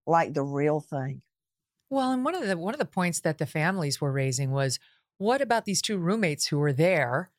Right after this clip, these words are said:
Speaker 2: who didn't call nine one one or at least make it nine one one get called through a friend until the next day? W-, wouldn't it be helpful to the jury to see what could you hear from their rooms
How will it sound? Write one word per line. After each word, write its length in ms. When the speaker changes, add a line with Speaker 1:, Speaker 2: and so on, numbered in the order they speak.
Speaker 2:
who 420
didn't 380
call 520
nine 280
one 160
one 560
or 180
at 80
least 220
make 300
it 60
nine 220
one 140
one 140
get 260
called 420
through 140
a 40
friend 360
until 480
the 140
next 420
day? 480
W-, 220
wouldn't 200
it 80
be 160
helpful 340
to 100
the 80
jury 320
to 100
see 380
what 380
could 280
you 120
hear 380
from 340
their 260
rooms 540